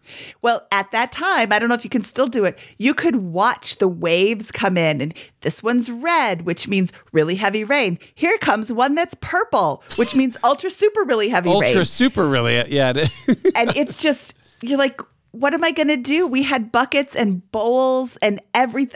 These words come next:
Speaker 1: all over the house, and there was no sleeping that night except the baby in the middle of the bed with the one place that wasn't getting wet. And it was just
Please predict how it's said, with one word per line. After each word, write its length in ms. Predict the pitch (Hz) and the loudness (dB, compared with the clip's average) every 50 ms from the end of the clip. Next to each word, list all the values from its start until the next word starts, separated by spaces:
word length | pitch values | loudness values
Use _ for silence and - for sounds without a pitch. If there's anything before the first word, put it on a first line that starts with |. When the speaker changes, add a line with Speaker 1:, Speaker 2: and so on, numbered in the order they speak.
| - | 0
Speaker 1:
all 240 | - 254 269 285 294 | 0 2 2 2 2
over 160 | 285 254 262 | 0 0 -2
the 120 | 214 214 208 | -2 -2 -2
house, 460 | 214 - 254 247 247 277 254 - - - - | -2 -2 0 0 0 0 -2 -4 -4 -2 -2
and 140 | 226 220 | 0 2
there 100 | 226 226 | 2 2
was 240 | 220 214 247 226 233 | 2 2 0 0 0
no 240 | 214 208 214 214 262 | 0 2 4 2 2
sleeping 540 | 302 - - - 277 269 262 - 240 226 202 | 0 -2 -4 0 0 0 2 2 0 0 2
that 200 | 208 208 - - | 2 0 0 0
night 280 | 190 185 185 190 - - | 0 0 2 2 0 0
except 320 | 190 190 - 202 190 - | -2 -2 0 -2 -2 -2
the 80 | - 220 | -2 0
baby 460 | 190 190 180 180 180 180 185 196 - - - - - - - _ | 2 2 2 2 2 0 -2 -2 -4 -10 -16 -20 -20 -20 -6 _
in 160 | - 208 214 | 0 0 2
the 80 | 214 202 | 2 2
middle 300 | 190 190 185 202 214 220 | 2 2 2 2 2 0
of 100 | 214 208 | 0 -2
the 80 | 233 | -2
bed 460 | 208 202 180 165 170 170 170 165 - - | 0 2 2 2 2 2 0 -2 -4 -6
with 220 | 160 - - 180 | -6 -6 -4 -2
the 80 | 196 180 | -2 -2
one 240 | 175 170 170 185 202 | 0 0 0 0 0
place 300 | - - 180 208 220 - | -2 -2 -2 0 0 0
that 100 | 160 135 | 0 2
wasn't 260 | - 294 - 196 185 | 2 0 0 -2 -2
getting 260 | 196 196 196 202 202 | 0 0 0 0 0
wet. 320 | 196 160 156 156 - - - | 0 0 0 0 -2 -2 0
And 120 | 185 196 196 | 0 0 0
it 80 | 170 | 0
was 160 | - 196 190 - | 0 -2 -2 0
just 380 | - 196 196 - - - - | 0 -2 -2 -2 -6 -14 -18